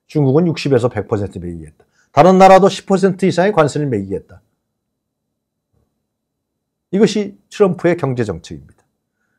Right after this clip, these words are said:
지금 한국 기업이 미국에 많이 진출해 있죠. 이들에게도 보조금 혜택 같은 거 없어질 수도 있습니다. 현대자동차 특히.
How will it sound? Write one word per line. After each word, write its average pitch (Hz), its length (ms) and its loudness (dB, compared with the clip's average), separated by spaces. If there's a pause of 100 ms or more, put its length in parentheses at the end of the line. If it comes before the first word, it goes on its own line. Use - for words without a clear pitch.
(320)
지금 175 220 -2
한국 180 400 4
기업이 139 460 2
미국에 127 340 -2
많이 117 260 -4
진출해 131 440 -6
있죠. 131 360 -12
이들에게도 180 480 2
보조금 208 480 4
혜택 208 240 0
같은 196 320 -2
거 208 200 0 (280)
없어질 196 500 6
수도 - 220 -12
있습니다. - 420 -16 (140)
현대자동차 123 680 -2 (300)
특히. - 280 -20